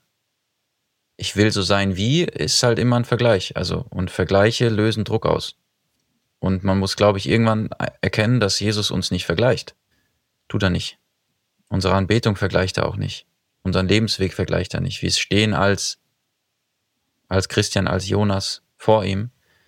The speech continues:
Und bei ihm ist nicht, "Ja, guck mal, mhm, willst nicht mal sehen, wie er das gemacht hat?" Gibt's nicht. Und der Fokus auf ihn löst, glaube ich, dieses ganze Leistungs- und Vergleich- und Druckdenken.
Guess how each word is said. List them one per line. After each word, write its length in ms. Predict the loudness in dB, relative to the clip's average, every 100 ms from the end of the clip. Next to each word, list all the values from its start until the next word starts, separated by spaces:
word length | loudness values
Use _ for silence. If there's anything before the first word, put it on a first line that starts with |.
| _ _ _
Und 100 | -4
bei 120 | -2 0
ihm 200 | 0 0
ist 200 | 0 0
nicht, 220 | 0 2
"Ja, 140 | 0
guck 260 | 2 -2 0
mal, 160 | 0
mhm, 480 | 0 -4 -2 -2 -4 _ -10
willst 240 | -8 -6
nicht 140 | -4
mal 120 | -2 -2
sehen, 220 | -2 0
wie 60 |
er 120 | 0 0
das 140 | -2
gemacht 240 | -4 -2
hat?" 100 | -6 -8 _ -10
Gibt's 220 | -8 -4
nicht. 240 | -6 -8 _ _ _ _ _ _ _
Und 220 | -6 -2 0
der 100 | 2
Fokus 360 | 2 4 2
auf 160 | 0 2
ihn 460 | 2 2 2 -2 -6
löst, 400 | 0 0 0 -2
glaube 260 | 0 2 0
ich, 120 | -4
dieses 280 | -6 -6 -6
ganze 520 | -4 -4 -4 -6 -8 _ _ _ _ _ _ _ _ _ _ _ -12 _ _ _ -2
Leistungs- 560 | 0 0 0 -2 -4
und 280 | -4 -6 -4
Vergleich- 400 | -2 0 0 -2
und 80 | -4
Druckdenken. 920 | -4 -6 -12 _ _ -4 -2 -2 -8